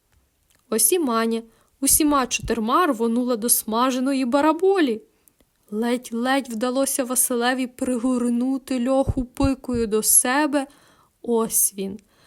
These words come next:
бажаний чарівний поцілунок.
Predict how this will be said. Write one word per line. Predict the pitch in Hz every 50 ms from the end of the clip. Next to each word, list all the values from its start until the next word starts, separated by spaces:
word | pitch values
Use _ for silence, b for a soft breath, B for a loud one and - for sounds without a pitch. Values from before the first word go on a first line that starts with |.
| b b b
бажаний | 220 196 214 220 262 302 330 311 277 247 247 247 233 233 240 226
чарівний | - - 247 233 226 226 240 240 240 247 240 233 233
поцілунок. | 226 - - 233 226 226 - - 226 226 220 240 262 277 277 269 233 208 190 196 - - -